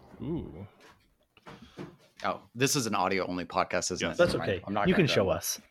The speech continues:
Speaker 2: Okay. <laughs>
Speaker 3: Felix
Speaker 1: We
Speaker 3: will
Speaker 1: can, we
Speaker 3: appreciate
Speaker 1: can
Speaker 3: it.
Speaker 1: geek out. That's
Speaker 3: Yeah.
Speaker 1: awesome.
Speaker 2: Yeah.
Speaker 1: Yeah.
Speaker 2: It used to have Blade Runner art.
Speaker 1: Amazing.
Speaker 2: Um, but, uh, I took it out because the Blade Runner art is really old now. It's just, it was like the, it's just a piece of paper underneath the,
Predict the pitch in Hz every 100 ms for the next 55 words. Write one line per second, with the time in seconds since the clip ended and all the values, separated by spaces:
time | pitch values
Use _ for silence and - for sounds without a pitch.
0 | - 104 101 90 - - - - - -
1 | - - 165 160 131 123 113 107 123 123
2 | 107 107 110 104 104 - - - _ -
3 | - 120 101 98 - 110 110 _ _ _
4 | _ 131 101 90 - 98 92 175 185 165
5 | 117 113 110 104 95 95 90 85 - _
6 | 104 110 101 95 98 101 - _ - _
7 | _ _ - 127 107 95 - _ 131 110
8 | 98 117 - _ _ _ _ - 110 98
9 | - _ - 123 95 90 - 92 90 95
10 | 90 87 82 78 82 80 85 87 87 87
11 | 92 80 80 92 - 87 - 107 87 85
12 | - - 87 71 101 85 82 _ 120 123
13 | - 101 92 87 85 87 80 80 80 -
14 | 87